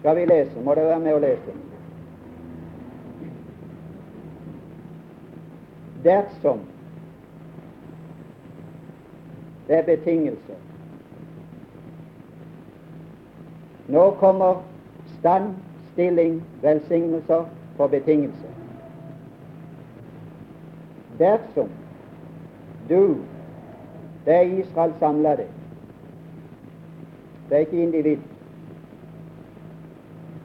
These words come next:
Som individ kan de høre, og har de hørt alle dager.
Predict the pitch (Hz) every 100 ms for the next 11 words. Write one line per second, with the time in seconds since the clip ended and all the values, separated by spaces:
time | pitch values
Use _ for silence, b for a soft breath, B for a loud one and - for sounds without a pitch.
0 | - 151 160 175 175 175 196 202 - -
1 | - - - - - - 185 202 196 190
2 | 185 160 117 107 - 160 156 185 180 175
3 | 170 160 - - - 160 156 147 143 120
4 | 104